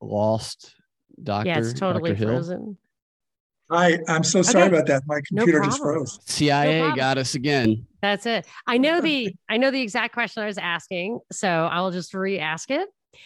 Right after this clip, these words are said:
Speaker 2: And that is this. I can't help but feel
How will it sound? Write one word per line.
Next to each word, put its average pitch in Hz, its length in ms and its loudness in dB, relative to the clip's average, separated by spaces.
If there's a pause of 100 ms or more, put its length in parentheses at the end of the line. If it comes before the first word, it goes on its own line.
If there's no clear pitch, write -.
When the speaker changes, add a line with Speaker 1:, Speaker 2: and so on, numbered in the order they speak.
(380)
Speaker 2:
And 196 400 0
that 185 120 0
is 196 120 -4
this. - 440 -4 (1300)
I 208 80 0
can't 240 360 -2
help 247 240 -2
but 349 140 -2
feel 185 580 -4